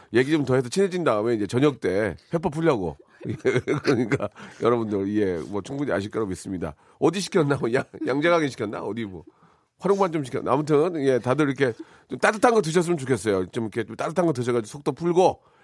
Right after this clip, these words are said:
예, 서로 또 뭔가 조율하시려고 그러-, 그러는 것 같으니까요. 예, 좀 진짜 올, 아, 왠지 오늘 느낌 좋습니다. 예, 금요일이고 불금이잖아, 불금. 내일 클럽 가도 돼요. <laughs> 오늘 이제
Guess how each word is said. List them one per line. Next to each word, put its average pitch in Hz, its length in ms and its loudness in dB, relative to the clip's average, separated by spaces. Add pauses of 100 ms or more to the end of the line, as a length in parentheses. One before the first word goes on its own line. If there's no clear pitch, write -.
(140)
예, 120 240 4 (260)
서로 190 220 2
또 196 160 2
뭔가 156 260 4
조율하시려고 165 540 4
그러-, 151 140 0
그러는 147 280 2
것 165 60 0
같으니까요. 123 720 -2
예, 98 220 -2
좀 113 200 -4 (440)
진짜 147 180 6
올, 180 500 6
아, 131 560 4
왠지 190 240 6
오늘 175 240 6
느낌 147 220 0
좋습니다. 117 720 0
예, 104 140 4
금요일이고 113 640 2
불금이잖아, 147 500 0
불금. 90 380 -4 (400)
내일 175 220 4
클럽 208 220 2
가도 139 200 0
돼요. 104 240 0
<laughs> - 40 -4 (220)
오늘 127 160 2
이제 113 260 2